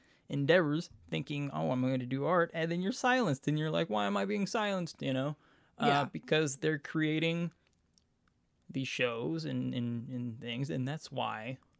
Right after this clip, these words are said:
Speaker 1: this whole review thing is preposterous.
Speaker 2: Yep.
Speaker 1: You know?
Speaker 2: So, on that note,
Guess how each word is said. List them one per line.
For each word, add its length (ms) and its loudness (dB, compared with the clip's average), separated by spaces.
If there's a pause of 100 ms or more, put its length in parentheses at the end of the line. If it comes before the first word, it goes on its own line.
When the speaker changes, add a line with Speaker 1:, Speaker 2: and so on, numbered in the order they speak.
(1120)
Speaker 1:
this 180 -6
whole 220 0
review 300 -4
thing 280 -10
is 80 -10
preposterous. 800 -4 (320)
Speaker 2:
Yep. 240 0 (460)
Speaker 1:
You 120 -12
know? 120 -14
Speaker 2:
So, 420 4 (720)
on 220 10
that 180 6
note, 380 -4